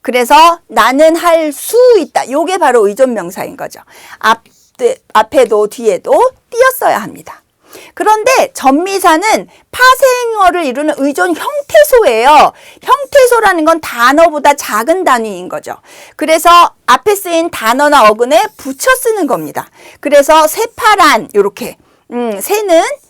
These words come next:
접두사잖아요. 그래서 접사와 어근은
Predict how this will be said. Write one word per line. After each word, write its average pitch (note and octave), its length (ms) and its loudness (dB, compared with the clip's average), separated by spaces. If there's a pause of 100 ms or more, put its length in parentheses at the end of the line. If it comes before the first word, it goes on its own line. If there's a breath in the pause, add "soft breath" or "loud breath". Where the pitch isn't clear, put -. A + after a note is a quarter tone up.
(320)
접두사잖아요. B3+ 1160 -4 (180 soft breath)
그래서 A#3+ 260 -4
접사와 C4 920 0
어근은 A3 340 0